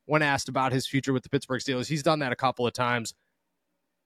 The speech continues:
I think neither he nor anybody else has any idea what's gonna happen, and I think a, an exit meeting with Mike Tomlin is gonna determine a lot of what he says and what he believes is going to happen and where the Pittsburgh Steelers stand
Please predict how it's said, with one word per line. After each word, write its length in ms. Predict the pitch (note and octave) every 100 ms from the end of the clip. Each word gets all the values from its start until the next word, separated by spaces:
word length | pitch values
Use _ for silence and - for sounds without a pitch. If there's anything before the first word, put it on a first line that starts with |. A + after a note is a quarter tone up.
| _
I 120 | D#3+ F#3
think 200 | F#3 D#3+
neither 360 | E3+ F3+ E3
he 480 | C3+ - F#3+ F#3+ F#3
nor 220 | E3 E3+ E3
anybody 380 | D#3+ D3+ D#3
else 200 | D3+ C#3+ D3+
has 200 | C#3 C#3+
any 160 | D3
idea 320 | C#3 C3+ C#3
what's 200 | C3 B2
gonna 140 | - C3
happen, 360 | C#3 C#3+ D#3+
and 120 | D3 C3+
I 80 |
think 220 | B2 C#3+ C#3+
a, 60 |
an 240 | C3 C3 D3
exit 300 | D#3 C#3 D3
meeting 280 | D3 D3
with 140 | C#3 C#3
Mike 180 | C3+ B2+
Tomlin 380 | C#3 C3+ C#3
is 80 | A#2+
gonna 180 | C3 B2+
determine 460 | A#2 - C#3 C3+ B2+
a 60 |
lot 320 | A#2+ B2 C3
of 220 | A#2+ G#2+ - A#2+
what 220 | A#2+ C#3+
he 160 | C3 C#3+
says 480 | - D#3 C#3 C#3+ B2
and 220 | A#2+ A2 _ _ _ _ _ _ -
what 280 | B2+ D3+
he 120 | C#3+ D3+
believes 480 | D3 C#3+ D3+ C3+
is 100 | C3+
going 260 | B2 C#3+ C3+
to 40 |
happen 280 | C3+ C3+ C#3
and 100 | C3+
where 100 | C3+
the 80 | C3
Pittsburgh 380 | C3+ B2+ C3+ B2+
Steelers 320 | - C3 B2
stand 400 | - C3 B2+ A#2+